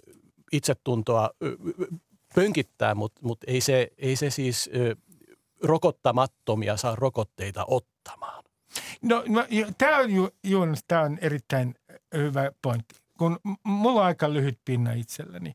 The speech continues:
Speaker 2: ää, valitettavasti. Ja, ää, ja sitten kun mä olen aikamoinen, mun täytyy myöntää nyt, että mä oon vähän fundamentalisti näissä rokotusasioissa. Ja mä sanon nyt k-,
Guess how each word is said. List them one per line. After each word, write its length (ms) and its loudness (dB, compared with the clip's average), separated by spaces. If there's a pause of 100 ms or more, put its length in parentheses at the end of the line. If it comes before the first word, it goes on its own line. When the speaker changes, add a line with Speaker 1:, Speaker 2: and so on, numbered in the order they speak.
(500)
Speaker 2:
ää, 340 -2
valitettavasti. 840 -2
Ja, 240 -2
ää, 200 2 (220)
ja 80 -4
sitten 380 -4
kun 200 -2
mä 160 2
olen 220 2
aikamoinen, 640 2
mun 200 0
täytyy 360 -2
myöntää 440 0
nyt, 220 -6 (100)
että 260 -10
mä 80 0
oon 100 2
vähän 300 0
fundamentalisti 1300 -2 (120)
näissä 440 -4
rokotusasioissa. 1000 -4 (720)
Ja 180 2
mä 140 2
sanon 320 2
nyt 140 0
k-, 100 -12